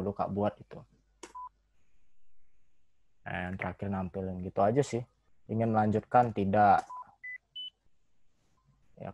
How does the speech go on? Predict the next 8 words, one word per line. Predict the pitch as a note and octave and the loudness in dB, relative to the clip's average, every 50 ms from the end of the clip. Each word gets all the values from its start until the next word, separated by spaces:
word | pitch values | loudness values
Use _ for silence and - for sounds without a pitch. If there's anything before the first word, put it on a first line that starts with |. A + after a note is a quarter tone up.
| - | -8
keluar | - G2+ G#2 G#2+ A2 A#2 A#2 A2 | -4 2 4 6 8 6 6 4
ya. | G#2 F#2+ F2+ - - - _ _ _ _ _ _ _ - - - - - _ _ _ _ _ _ - _ _ _ _ _ _ - - - - A#5+ - _ _ - B5 B5 - - _ - B4 B4 - _ _ - B4 B4 - _ _ _ _ _ _ - | 0 -2 -2 -4 -6 -10 _ _ _ _ _ _ _ -20 -20 -20 -20 -20 _ _ _ _ _ _ -20 _ _ _ _ _ _ -20 -16 -14 -14 -14 -14 _ _ -16 -14 -14 -14 -16 _ -14 -14 -14 -14 _ _ -14 -14 -14 -14 _ _ _ _ _ _ 4
<laughs> | B2+ A2+ G#2 - - F3 B2+ - - - - - - _ - _ _ _ _ - - _ - - - - - - D#4 D#4+ E4 D#4 C#4 A3 F#3+ | 6 6 6 6 4 2 2 2 -2 -10 -16 -20 -20 _ -20 _ _ _ _ -20 -14 _ 4 4 4 4 0 -6 -6 -4 -2 -2 -2 2 4
Kedengeran | - F3+ F3+ F3 F3+ B3 A#4+ B4 F#4+ | 8 10 10 10 10 10 10 10 8
ya | - | 10
suara | - F#3+ D#3+ D3+ C#3+ | 10 10 12 12 12
gininya | C#3+ C3+ C#3 C3 B2+ B2 B2 A#2+ | 10 10 8 6 6 6 6 6
ya? | A2+ A2 | 6 6